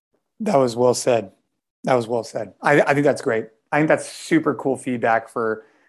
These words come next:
for any, you know, up and coming athlete or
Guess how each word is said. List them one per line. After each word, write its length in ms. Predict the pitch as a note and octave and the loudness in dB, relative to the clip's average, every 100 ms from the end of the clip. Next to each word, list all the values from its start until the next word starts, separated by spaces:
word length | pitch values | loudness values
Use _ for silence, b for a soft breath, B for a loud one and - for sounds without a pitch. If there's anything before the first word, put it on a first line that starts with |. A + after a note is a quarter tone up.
| b _ | b _
for 180 | D3 C#3+ | 0 4
any, 420 | C3 C#3 C3 C3 | 6 6 4 0
you 80 | C#3+ | -2
know, 240 | B2 A#2+ - | 0 0 0
up 180 | C#3 C3+ | 0 2
and 120 | B2 | 0
coming 240 | C#3 A#2+ | -2 -2
athlete 680 | A#2 B2+ B2+ C3 A#2 A#2 C#3 | 0 0 -2 -6 -6 -6 -8
or 520 | - A#2 A2+ A2 G#2 | -4 0 2 0 -2